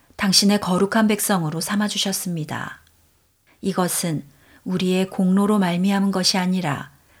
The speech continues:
하느님의 계획과 은총으로 말미암은 것입니다.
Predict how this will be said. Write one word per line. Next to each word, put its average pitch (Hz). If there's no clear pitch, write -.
하느님의 196
계획과 180
은총으로 185
말미암은 180
것입니다. 175